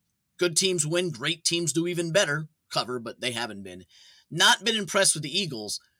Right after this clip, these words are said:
but this also might be the best game, the biggest game the Eagles play all year, because if the Cowboys don't get their act together, the division's already wrapped up. The number one seed will come down to when they play San Francisco in December. So this is probably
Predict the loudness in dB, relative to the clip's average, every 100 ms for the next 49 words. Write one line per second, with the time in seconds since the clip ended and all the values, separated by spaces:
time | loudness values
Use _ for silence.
0 | _ -2 2 6 6 6 2 2 0 0
1 | -4 -4 -6 -8 -4 2 4 4 0 -2
2 | -6 -4 -6 0 2 2 2 0 -2 -2
3 | 0 2 0 -2 -4 -2 -2 -4 -4 -6
4 | -4 -6 -6 -4 0 0 0 -6 -6 -6
5 | -6 -4 -4 -6 -8 -6 -4 -6 -8 -4
6 | -4 -4 -6 -8 -8 -10 -12 -12 -14 -14
7 | -20 -20 -20 -20 _ -4 -2 2 4 4
8 | 4 4 4 2 -2 0 0 0 -2 -2
9 | -2 -2 -2 2 2 0 -2 0 2 2
10 | 2 0 -2 -6 -6 -6 -4 2 2 2
11 | 0 -4 -8 _ _ -8 -2 2 2 0
12 | -4 0 0 0 -4 -4 -6 -8